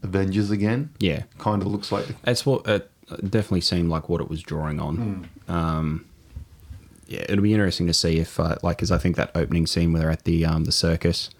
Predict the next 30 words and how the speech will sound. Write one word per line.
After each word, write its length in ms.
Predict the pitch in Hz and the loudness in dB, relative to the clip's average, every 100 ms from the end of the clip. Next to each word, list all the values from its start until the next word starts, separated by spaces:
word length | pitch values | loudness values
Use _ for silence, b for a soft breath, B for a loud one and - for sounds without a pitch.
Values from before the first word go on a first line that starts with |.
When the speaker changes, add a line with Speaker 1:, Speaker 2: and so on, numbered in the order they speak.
| B B B B B B | B B B B B B
Speaker 2:
whether 220 | 98 92 | 2 2
that 220 | 85 85 | 4 4
is 120 | 85 87 | 2 2
almost 480 | 85 82 80 - | 2 2 2 0
like 180 | 87 85 | -2 -2
the 80 | - | 0
multi-, 360 | 82 80 85 - - | 0 0 -2 -4 -2
multiversal 640 | 85 80 82 80 78 82 | -2 0 0 0 0 -2
sort 160 | - 82 | -2 -2
of 80 | 82 | 0
Avengers 760 | 82 80 80 82 80 82 - - B B B - | 0 0 0 0 0 -2 -4 -8 B B B -4
kicking 280 | - 101 90 | 0 2 2
around, 460 | 82 80 85 151 185 | 2 2 2 2 2
or 120 | 85 | 2
Speaker 1:
Yeah. 60 | 82 | 4
Speaker 2:
whether 160 | 85 80 | 4 2
it's 120 | - | 0
just 240 | 87 80 | 0 0
associated 480 | - 85 82 85 80 | 0 0 2 0 0
to 80 | - | -2
their 180 | 85 82 | 0 2
own 200 | 92 107 | 2 2
thing. 280 | 143 185 190 | 2 0 0
Speaker 1:
'Cause 140 | 110 | 2
it 40 | 123 | 4
was, 400 | 117 - - - | 2 0 -6 -4
it 40 | 120 | 0
was 160 | 117 104 | 0 0
Hank 380 | 110 131 151 | 2 2 2
Pym 480 | - 120 131 262 - | 2 2 2 0 -2